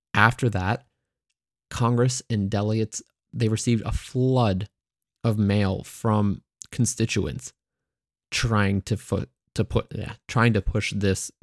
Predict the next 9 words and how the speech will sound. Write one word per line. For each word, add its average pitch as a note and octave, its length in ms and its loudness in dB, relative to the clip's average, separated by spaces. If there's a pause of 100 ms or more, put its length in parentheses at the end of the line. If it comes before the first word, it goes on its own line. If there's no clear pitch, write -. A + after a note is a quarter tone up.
(140)
bill G2 320 0 (120)
through. G2+ 180 0 (800)
And B2+ 100 6
it - 100 0
ultimately A#2 380 2
ended G#2 180 0
up G2+ 120 0
getting F#2+ 200 0
passed. - 540 -8